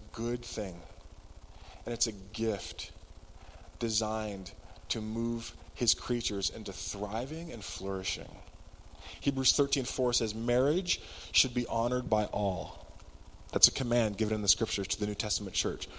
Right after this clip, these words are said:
We should all find ways, whether single or married, um, separated, divorced, wherever we're at, we should now be moving forward and saying, "What does it look like for us to honor marriage in, in, in, in its biblical expression?"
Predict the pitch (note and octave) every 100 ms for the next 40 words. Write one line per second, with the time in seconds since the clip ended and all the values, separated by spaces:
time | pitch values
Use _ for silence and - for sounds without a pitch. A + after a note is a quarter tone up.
0 | - A2+ A#2 B2 - G#2+ A#2+ C#3 C#3+ E3
1 | C3+ G#2 G#2+ A2+ F2 - B2+ C3 E3 D#3+
2 | - G2+ G2+ A2+ C#3+ D#3+ - - - -
3 | - - F#2 F2 - - B2 C3+ D3 D#3
4 | E3 - - - F#2+ G#2 A#2+ E3+ - -
5 | - G#2+ A2+ D3 E3+ D3 C3 D#3+ - -
6 | - - G#2+ A2+ B2+ B2+ A#2 B2 C#3 D#3+
7 | - C#3+ B2 A#2 A2 G#2 G#2 F#2+ A2+ C3
8 | C#3+ C3 - A2+ - A2 A2 - - G#2+
9 | G#2+ G2+ G2+ G2+ F#2+ F2+ F2+ - G#2 G2+
10 | - A2+ G2 G2 - - - - G#2 G2
11 | G2 G2+ - A2+ G#2+ G#2 G#2 - - F#2
12 | - F2